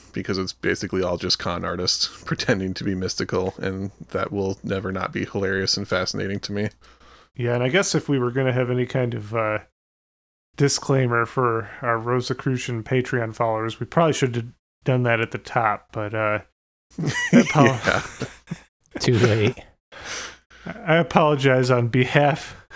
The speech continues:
Speaker 2: <laughs> of the podcast if anyone, uh, is a Rosicrucian. <laughs>
Speaker 1: Yeah, for any of our thin-skinned Rosicrucian initiates out there, please keep giving us your money on a monthly basis for Patreon.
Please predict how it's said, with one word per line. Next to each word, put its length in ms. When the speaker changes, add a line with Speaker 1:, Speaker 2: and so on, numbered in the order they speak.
Speaker 2:
<laughs> 480
of 140
the 100
podcast 800
if 240
anyone, 320
uh, 60
is 300
a 80
Rosicrucian. 1040
<laughs> 40
Speaker 1:
Yeah, 340
for 300
any 160
of 100
our 140
thin-skinned 880
Rosicrucian 680
initiates 540
out 160
there, 160
please 280
keep 240
giving 240
us 200
your 80
money 420
on 80
a 40
monthly 360
basis 460
for 160
Patreon. 580